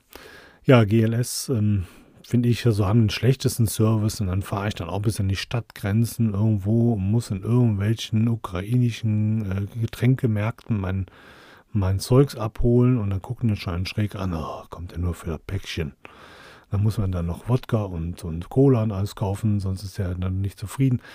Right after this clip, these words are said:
Also ich bin da nicht so, mit G L S bin ich nicht zufrieden, aber es geht ja immer noch ein Schüppchen schlechter und das ist U P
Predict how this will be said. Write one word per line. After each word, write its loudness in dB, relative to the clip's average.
Also 0
ich -2
bin 4
da 2
nicht 2
so, -2
mit -2
G 0
L 0
S -6
bin -6
ich -6
nicht -8
zufrieden, -6
aber 0
es 0
geht 0
ja 2
immer 4
noch 2
ein 2
Schüppchen -4
schlechter -6
und -4
das 0
ist -12
U -2
P -8